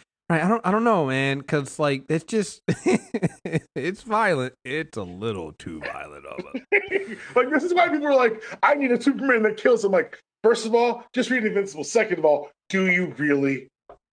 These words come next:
Speaker 2: like, do you really need that?
Speaker 1: Right, because here's the thing. When you have something like that, you really gotta also then have threats that are big enough to, like, also, like,
Speaker 2: Yeah.
Speaker 1: and that's, yeah,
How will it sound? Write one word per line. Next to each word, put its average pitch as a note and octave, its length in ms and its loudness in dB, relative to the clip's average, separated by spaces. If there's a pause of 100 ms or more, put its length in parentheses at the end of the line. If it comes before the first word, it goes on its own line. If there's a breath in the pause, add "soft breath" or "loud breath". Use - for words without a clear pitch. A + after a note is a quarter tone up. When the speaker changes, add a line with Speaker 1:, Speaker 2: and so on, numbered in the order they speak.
Speaker 2:
like, D3+ 140 -8 (100)
do C#4+ 220 4
you G#3+ 400 2
really G3 420 2
need F#3+ 320 0
that? F#3+ 320 2 (500)
Speaker 1:
Right, A3+ 160 2
because F3+ 220 2
here's G3+ 240 2
the F#3 80 0
thing. D3+ 140 0
When D3+ 100 -2
you D#3+ 80 0
have F3+ 160 2
something D#3+ 160 -2
like C3 160 -2
that, C3+ 160 0
you C3+ 120 -4
really D3 220 -2
gotta C3 220 0
also B2 240 -2
then A#2+ 140 -4
have A#2 320 -2 (180)
threats A2+ 260 -2
that A#2 100 -2
are G2+ 40 -4
big G#2 180 -4
enough G#2+ 180 -6
to, A2+ 100 -8
like, F#2+ 240 -8 (1040)
also, A2 440 -6
like, F#2+ 160 -4
Speaker 2:
Yeah. C3 120 2
Speaker 1:
and C#3+ 80 0 (100)
that's, C#3 100 -12
yeah, G#2 340 -4